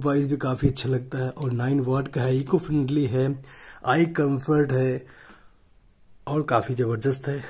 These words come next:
आप इसे ले सकते हैं। अगर आप कोई कमेंट हो तो कमेंट ज़रूर करिएगा, और इसमें कुछ खास और तो है नहीं, ठीक है। तो बस आज के लिए इतना है। अगर ये वीडियो पसंद आया तो वीडियो को लाइक जरूर करिएगा, चैनल सब्सक्राइब कर लीजिए ऐसे वीडियो देखने के लिए। कोई कमेंट हो तो कमेंट ज़रूर करिएगा। अगर आप इसे लेना चाहते हैं तो लिंक डिस्क्रिप्शन में जाकर परचेज भी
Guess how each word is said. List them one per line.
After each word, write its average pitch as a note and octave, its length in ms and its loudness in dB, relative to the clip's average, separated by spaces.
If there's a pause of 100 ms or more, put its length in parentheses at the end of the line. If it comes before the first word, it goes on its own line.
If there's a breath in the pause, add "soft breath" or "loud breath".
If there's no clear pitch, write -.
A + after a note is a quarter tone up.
(140)
आप - 100 -10
इसे B2 140 -4
ले A#2+ 180 2
सकते C3 280 -4
हैं। - 180 -12
अगर E3+ 260 0
आप A3 120 2
कोई A3 140 8
कमेंट F3 380 6
हो E3+ 100 0
तो E3 120 -6
कमेंट D#3 260 4
ज़रूर D3+ 220 2
करिएगा, D3+ 520 0 (440 loud breath)
और D3 160 2
इसमें D#3+ 220 2
कुछ E3 200 0
खास C#3 280 0
और C#3 120 2
तो C3+ 140 -4
है C#3+ 140 2
नहीं, E3 300 2 (320 loud breath)
ठीक D#3 180 -2
है। A#3 100 4 (480 loud breath)
तो C3 100 4
बस D#3+ 340 0
आज B2+ 160 -4
के C#3 100 -4
लिए C3+ 80 0
इतना D#3 160 0
है। D3+ 60 0
अगर C3+ 120 2
ये C3 80 0
वीडियो C3 160 -4
पसंद D3 320 -2
आया D#3+ 80 2
तो D#3+ 100 -4
वीडियो B2+ 220 -4
को C3 120 -4
लाइक C3 120 2
जरूर C#3 200 0
करिएगा, C#3+ 340 2
चैनल C3+ 240 0
सब्सक्राइब C3+ 380 -2
कर D3+ 120 0
लीजिए D3 220 0
ऐसे C3+ 160 -2
वीडियो C#3+ 160 -2
देखने C#3+ 260 2
के D3+ 100 -4
लिए। E3 420 -4
कोई G#3+ 160 6
कमेंट E3 320 4
हो F#3+ 80 6
तो F3+ 100 0
कमेंट D3+ 260 4
ज़रूर D#3+ 200 2
करिएगा। F3+ 360 0
अगर G3+ 240 0
आप G#3+ 100 -2
इसे G3+ 180 4
लेना C3+ 280 2
चाहते C#3+ 360 0
हैं D3 100 2
तो C#3 100 -2
लिंक D3+ 240 2
डिस्क्रिप्शन D3+ 460 -2
में C3+ 120 0
जाकर C3 260 -2
परचेज B2 400 -2
भी C3+ 160 -2